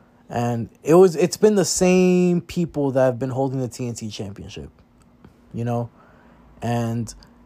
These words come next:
I feel like with Collision, if they do find a way to make it stand out than Dynamite or Rampage, I think they can build new stars up to compete for that T N T,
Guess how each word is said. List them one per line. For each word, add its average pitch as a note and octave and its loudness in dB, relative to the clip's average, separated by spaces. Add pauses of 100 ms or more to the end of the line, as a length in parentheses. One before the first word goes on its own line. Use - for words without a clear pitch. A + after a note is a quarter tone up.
(240)
I C3+ 2
feel D#3 4
like D3 6 (100)
with C#3 -2
Collision, D#3 2 (200)
if C3+ 0
they C3 0
do D#3 2 (400)
find C#3+ 2
a C#3 4
way C3+ 4
to B2+ 2
make B2+ -4
it C#3 -2
stand C#3 -2
out C#3 4
than C3 -4
Dynamite C3+ 0 (160)
or C#3 2
Rampage, D#3+ -2 (500)
I C#3 -2
think F#3 2
they E3+ 4
can E3 -2
build D3+ 2
new D3+ -2
stars D3+ 2 (640)
up D#3+ 4
to E3+ -2
compete G3 -4
for F3+ -8
that D3+ -2
T D#3 -6
N B2 -12 (140)
T, - -10